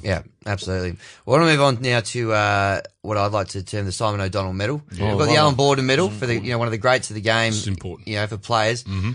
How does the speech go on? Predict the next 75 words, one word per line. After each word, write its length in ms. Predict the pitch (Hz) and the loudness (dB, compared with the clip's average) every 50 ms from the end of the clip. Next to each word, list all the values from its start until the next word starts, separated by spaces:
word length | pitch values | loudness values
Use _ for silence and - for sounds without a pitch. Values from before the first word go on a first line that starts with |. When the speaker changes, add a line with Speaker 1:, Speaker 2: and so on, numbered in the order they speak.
| - | -4
Speaker 1:
one 100 | - 127 135 | -4 -4 -2
of 40 | |
the 60 | 123 117 | -2 0
greats 280 | 117 123 120 101 - | 2 2 0 0 -2
of 100 | 110 101 | -8 -8
the 80 | 101 107 | -8 -6
Australian 320 | 98 - - 120 113 107 98 | -6 -4 -4 -2 -2 -4 -4
cricket 220 | - 107 107 78 | -8 -8 -8 -4
media 260 | 101 107 113 113 113 107 | -2 -2 0 0 -2 -2
landscape. 380 | 101 101 101 95 92 104 104 104 | -2 -2 -2 -2 -2 0 2 2
Speaker 3:
Mm. 180 | 101 104 104 | 4 4 2
Speaker 1:
I 60 | 113 | 2
mean, 100 | 139 147 | 2 2
you 80 | 143 143 | 2 2
both 200 | 131 151 147 123 | 4 4 4 4
Speaker 3:
Mm. 60 | 104 | 4
Speaker 1:
are, 260 | 113 117 143 180 - _ _ _ - | 2 2 2 0 -4 _ _ _ -12
Speaker 3:
Mm-hmm. 300 | - 104 101 101 101 98 98 | -10 -8 -6 -4 -4 -2 0
Speaker 1:
um, 520 | 104 104 104 104 104 104 104 101 98 95 | 0 2 2 2 2 2 2 0 0 -2
but, 120 | 87 107 110 | -2 -2 0
uh, 220 | 95 60 95 - - - | 0 0 0 -2 -4 -8
you 140 | 80 104 | -8 -6
know, 140 | 117 104 107 | -4 -4 -4
Sod, 500 | 120 - 104 - 143 135 131 131 120 110 | -4 -8 -6 -2 0 2 2 2 0 -4
you 100 | 110 117 | -8 -8
pioneered 480 | 104 - - 131 120 117 117 110 107 98 | -8 -6 -4 -2 0 0 0 -2 -4 -4
the 80 | 104 | -4
lunchtime 280 | 104 107 107 110 101 98 | -2 2 4 4 4 6
Speaker 3:
Pioneered. 160 | 95 95 95 101 120 110 | 4 4 2 0 0 -2
Speaker 1:
cricket 160 | 113 110 101 | -6 -6 -6
Speaker 3:
Yep. 180 | 104 95 98 | -8 -10 -8
Speaker 1:
broadcast. 320 | 104 113 110 107 104 98 92 | -4 -4 -4 -2 -2 -2 0
Speaker 3:
Pioneered 280 | 117 117 117 95 85 | 2 2 2 0 -2
it. 80 | 82 - - - - | -6 -12 -16 -12 -10
Yep. 120 | 101 101 - - - - - _ _ _ - | -10 -10 -10 -12 -20 -20 -20 _ _ _ -2
Speaker 1:
I'd 100 | - 139 | 0 2
love 160 | 151 175 190 185 | 4 4 2 2
to 80 | - | 2
get 100 | 208 202 | 0 0
a 40 | 180 | 0
three 280 | - - 165 165 165 147 | 0 2 2 2 2 2
two 240 | - - 151 143 | 0 0 -2 0
one 400 | 120 120 131 131 127 117 95 - - | 2 2 2 2 2 0 -4 -6 -6
on 140 | - 113 120 | -6 -6 -4
some 160 | - 151 139 | -4 -4 -4
of 80 | 131 | -2
the 40 | 120 | -2
media. 300 | 117 120 120 123 123 120 | 0 0 0 0 0 -2
Per-, 140 | 101 - 127 | -2 0 0
uh, 120 | 113 135 | 2 2
feel 200 | 127 - 208 214 | 0 0 -2 -4
free 160 | - - 143 123 | -2 0 -2 -2
to 80 | 107 | -2
chime 260 | 92 - 110 101 101 | 0 0 0 0 2
in, 140 | 104 110 120 | 0 0 0
Demo, 400 | 113 110 101 98 101 107 117 - - - | 0 0 0 2 0 0 -2 -4 -6 -4
Dino, 260 | 95 110 110 113 127 | -2 -2 0 0 0
but 120 | 123 123 | -2 -2
Speaker 2:
Yeah. 160 | 120 113 110 - | -2 -2 -2 -2
Speaker 1:
Sod, 220 | - - 147 143 | -2 -2 -2 -2
if 120 | 135 120 | -2 -4
you 100 | 151 175 | -6 -6
can 100 | 170 - | -4 -4
maybe 200 | 147 143 135 123 | -2 -2 -2 -2
award 280 | 123 117 113 117 117 110 | -2 -2 -2 -2 -2 -4
the 80 | 101 98 | -4 -8
three 240 | - - 123 117 | -6 -4 -4 -4
two 160 | 113 - 117 110 | -4 -4 -4 -2
one 200 | 107 110 113 104 | -2 -2 -2 -2
from 160 | 101 120 123 | -6 -6 -4
what 100 | 147 143 | -4 -2
we've 140 | 127 117 - | -4 -4 -6
seen 200 | - 131 127 113 | -6 -6 -6 -6
so 220 | - - 120 110 | -6 -4 -4 -4
far 460 | 101 - - 123 127 147 175 208 240 | -4 -4 -2 -2 0 0 -2 -4 -6